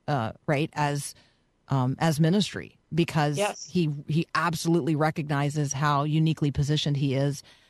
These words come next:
Speaker 1: as an ambassador
Speaker 2: Yes.
Speaker 1: of Christ in the, in the midst of, uh, a very hostile environment. All right, Kathy and I are gonna
Speaker 2: Yeah.
Speaker 1: continue this conversation with you in just a moment. We're gonna, um, we're gonna continue talking about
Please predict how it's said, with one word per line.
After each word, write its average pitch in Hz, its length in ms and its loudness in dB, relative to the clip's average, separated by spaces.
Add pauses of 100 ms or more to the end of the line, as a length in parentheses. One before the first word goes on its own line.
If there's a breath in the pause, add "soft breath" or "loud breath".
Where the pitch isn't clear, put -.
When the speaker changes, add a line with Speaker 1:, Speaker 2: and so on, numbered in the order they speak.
(140)
Speaker 1:
as 156 120 4
an 156 80 4
ambassador 143 440 2
Speaker 2:
Yes. 135 100 -2
Speaker 1:
of - 40 -18
Christ 143 360 0
in 147 100 2
the, 139 200 0
in 147 160 0
the 143 80 2
midst 151 280 -2
of, 139 300 -2
uh, 127 240 -4
a 147 60 -4
very 147 220 2
hostile 143 580 -2 (400 soft breath)
environment. 151 640 4
All 202 60 2
right, 135 120 0
Kathy 294 360 0
and 277 60 2
I 240 100 4
are 233 60 0
gonna 214 140 -2
Speaker 2:
Yeah. 180 40 -6
Speaker 1:
continue 196 360 0
this 180 160 -2
conversation 170 600 0
with 165 180 0
you 160 140 2
in 160 220 0
just 170 280 0
a 175 60 2
moment. 156 420 0 (320 soft breath)
We're 196 140 2
gonna, 233 280 4
um, 170 320 0
we're 202 120 0
gonna 226 160 0
continue 180 560 2
talking 175 420 0
about 165 480 2